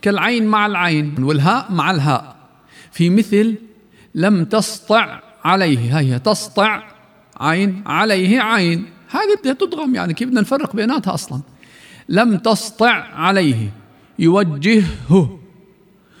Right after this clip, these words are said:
ونحو الهاء في كلمة مالية التي آخر آية ثمانية وعشرين في سورة الحاقة، مع الهاء الثانية في الكلمة التي بعدها في أول الآية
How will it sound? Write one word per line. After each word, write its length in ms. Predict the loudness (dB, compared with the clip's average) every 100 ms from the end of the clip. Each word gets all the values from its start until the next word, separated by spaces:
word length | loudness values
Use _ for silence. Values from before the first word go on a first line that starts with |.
| -20 -8
ونحو 440 | 0 2 2 2 4
الهاء 400 | 4 4 2 0
في 180 | -4
كلمة 600 | 0 0 2 2 2 -4 -18 -8
مالية 800 | 0 2 4 4 4 2 2 -2 -10 -20 -20 -20 -8 -2
التي 440 | 2 2 0 -2
آخر 420 | 2 0 0 -4
آية 320 | 0 0 2
ثمانية 320 | 0 0 0 0
وعشرين 460 | -2 -4 -2 0
في 200 | 0 -2
سورة 320 | -4 -2 -2 -2
الحاقة، 540 | -2 -2 -2 -6 -14 -16 -20 -20 -20 -8
مع 220 | 0 0 2
الهاء 360 | 2 2 2
الثانية 600 | -2 0 0 2 2 0
في 100 | 0
الكلمة 520 | -4 -2 0 0 0
التي 380 | 0 0 0 0
بعدها 480 | 2 0 2 2 0
في 200 | 0 0
أول 280 | 2 2 2
الآية 560 | 0 0 0 0 -2